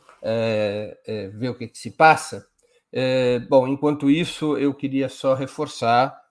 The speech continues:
pessoal, que é importante pra nós, pro desenvolvimento do jornalismo de Ópera Mundi, que vocês aproveitem esse intervalinho enquanto a Jean volta pra contribuir com superchat, super sticker,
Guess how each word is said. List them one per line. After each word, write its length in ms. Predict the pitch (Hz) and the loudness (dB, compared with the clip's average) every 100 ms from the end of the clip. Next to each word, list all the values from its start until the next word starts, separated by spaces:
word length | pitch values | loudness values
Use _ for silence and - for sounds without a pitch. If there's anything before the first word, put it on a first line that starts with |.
| _ | _
pessoal, 360 | 123 - 117 | -12 -6 -6
que 120 | 117 135 | -4 -6
é 20 | |
importante 800 | 131 147 135 131 135 135 160 156 _ _ _ - | -4 -6 -6 -6 -6 -8 -10 -12 _ _ _ -6
pra 160 | 113 | -4
nós, 680 | 98 98 135 123 107 - - | -4 0 2 2 -2 -12 -20
pro 120 | 98 98 | -18 -16
desenvolvimento 600 | 92 113 113 107 120 135 | -12 -10 -8 -6 -4 -4
do 60 | |
jornalismo 500 | 127 123 113 110 107 | -4 -6 -6 -8 -10
de 80 | 90 | -6
Ópera 320 | 104 - 135 | -6 -2 -2
Mundi, 580 | 117 131 147 147 156 156 _ _ _ _ | 0 -2 -2 -2 -6 -10 _ _ _ _
que 240 | - 127 143 | -8 -2 -2
vocês 280 | 143 143 151 | -2 -2 0
aproveitem 540 | 165 - 135 143 143 | 0 2 2 2 0
esse 160 | 139 139 | -4 -6
intervalinho 720 | 127 139 127 135 117 120 117 | -4 -2 0 0 0 -4 -8
enquanto 320 | 113 127 123 | -8 -8 -4
a 60 | 117 | -2
Jean 180 | 135 135 | -2 0
volta 400 | 143 151 160 175 | 4 4 2 0
pra 160 | 175 | 0
contribuir 840 | 175 190 202 208 202 165 131 151 147 | 2 2 2 -2 -2 2 4 4 2
com 100 | 110 | -10
superchat, 720 | - 110 139 135 127 117 113 | -14 -8 -8 -6 -2 -2 -2
super 340 | - 85 113 | -14 -12 -10
sticker, 640 | 127 - 123 123 - 95 | -10 -8 -8 -8 -10 -12